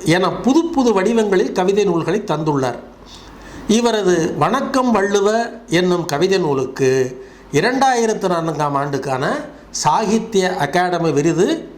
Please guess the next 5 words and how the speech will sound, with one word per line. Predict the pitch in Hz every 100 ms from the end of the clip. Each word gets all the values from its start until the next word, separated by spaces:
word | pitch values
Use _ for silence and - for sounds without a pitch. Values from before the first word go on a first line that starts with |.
| -
வழங்கப்பட்டுள்ளது. | 160 175 160 156 143 139 131 120 117 - - - - - - -
தமிழன்பன் | 170 190 294 285 247 247
கவிதைகள் | 214 185 196 196 208 254 - -
தமிழக | - 156 240 233 202
அரசினுடைய | 185 180 175 170 160 147